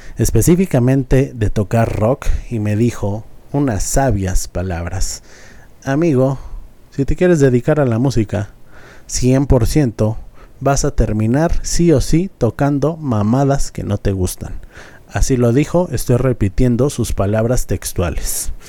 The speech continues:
Mamadas aquí en México significa tonterías o cosas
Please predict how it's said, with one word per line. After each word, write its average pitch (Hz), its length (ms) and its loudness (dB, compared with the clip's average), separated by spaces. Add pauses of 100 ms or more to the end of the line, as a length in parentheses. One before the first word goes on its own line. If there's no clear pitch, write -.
(440)
Mamadas 139 1000 2
aquí 120 280 -2
en 143 100 2
México 135 560 0
significa 117 840 -2 (760)
tonterías 123 1040 2 (540)
o 107 220 0
cosas 131 800 4